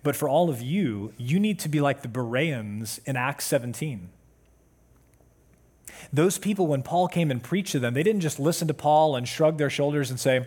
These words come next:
"Yeah, I guess he's right." No, Luke records that they searched the Scriptures with all eagerness, day after day, to see if the things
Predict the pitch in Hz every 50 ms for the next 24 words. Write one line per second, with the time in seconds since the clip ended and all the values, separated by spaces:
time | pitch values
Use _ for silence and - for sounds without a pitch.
0 | - - 185 190 185 180 175 190 185 - - 127 113 117 113 117 127 139 - -
1 | _ _ _ _ _ _ _ _ _ _ _ _ _ _ _ _ _ _ _ _
2 | _ _ _ _ _ _ _ _ _ _ _ _ _ - - - - - - -
3 | 156 175 180 160 147 - - - - 135 147 165 208 202 - 165 147 - - -
4 | 165 196 196 156 127 120 107 - 113 135 131 131 - 151 156 147 139 - - -
5 | - - - 170 175 185 175 - - - - - 143 139 131 - - - 160 -
6 | - 151 127 110 - 127 127 - - - - 139 139 160 175 175 170 - - 156
7 | 170 190 165 143 110 98 90 90 - - 123 113 107 135 139 156 175 180 202 165
8 | 160 156 - - 143 120 139 151 147 127 - 131 120 - - - - 202 208 220
9 | 196 - - 127 - - 135 127 123 123 127 139 131 -